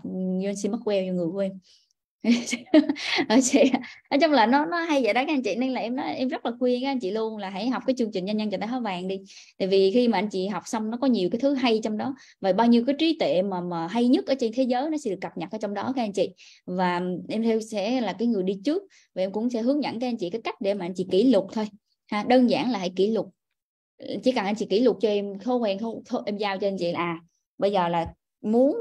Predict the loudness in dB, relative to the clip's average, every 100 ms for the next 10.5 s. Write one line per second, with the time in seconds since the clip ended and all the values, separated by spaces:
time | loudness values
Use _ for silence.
0 | -8 -2 0 2 0 -2 -4 -6 -6 -4
1 | -6 0 2 2 0 -2 -4 -4 -6 -6
2 | -6 -6 -4 -6 -6 -6 -4 -4 -6 _
3 | _ _ 4 6 6 4 0 2 2 0
4 | -16 _ _ 2 4 4 2 0 0 -2
5 | -4 -2 -2 -2 -4 -2 -2 -6 -6 -4
6 | -4 -4 -4 -4 -4 -6 -6 -4 -4 -4
7 | -6 -8 -4 -4 -6 -16 -20 _ _ -6
8 | -6 -2 2 4 6 6 4 2 -2 -2
9 | -4 -4 -2 -2 -2 -2 -2 -4 -2 -2
10 | -4 -6 -6 -6 -6